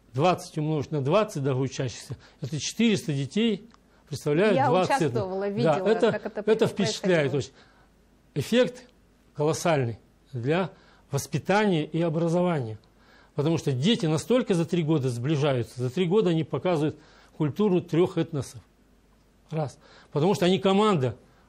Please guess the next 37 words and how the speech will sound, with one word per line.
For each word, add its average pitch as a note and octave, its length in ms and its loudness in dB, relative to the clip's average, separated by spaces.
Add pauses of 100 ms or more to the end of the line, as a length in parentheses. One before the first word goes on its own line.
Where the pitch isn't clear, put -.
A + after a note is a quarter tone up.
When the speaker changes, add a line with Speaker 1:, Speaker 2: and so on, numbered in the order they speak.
Speaker 1:
Вы D3 80 -2
знаете, D3+ 280 -2
что C#3+ 180 -4
такое C3+ 200 -6
команда D3 440 -2
в - 60 -12
школе. A#2 420 -6 (280)
То C3+ 60 -10
есть, A#2+ 140 -10 (340)
и, E3+ 400 2 (220)
м, D3 240 -6
да, D3 360 0
это, F3 380 0
м, D3 360 -8
дорогого D3+ 400 0
стоит. A#2+ 360 -10 (1200)
Speaker 2:
И B3 120 -2
здесь, B3+ 360 -2
э, A#3 220 -4
тоже A#3 260 -2
чувствуется, G3+ 680 -4
э, F#3 320 -2
Speaker 1:
Да. F#3+ 440 -2
Speaker 2:
вот F#3+ 260 -10
именно F#3+ 440 -6 (140)
роль G3+ 260 0
ассамблеи. F#3+ 500 -4
Speaker 1:
Да, D#3+ 140 2
и - 220 -8 (160)
получается E3+ 500 2
в F3 80 2
игровой F3 380 4
форме, F#3+ 460 2
в B2+ 100 -10
виде, D3 340 -2 (320)
э, C#3+ 80 -6
м-, C3+ 240 -2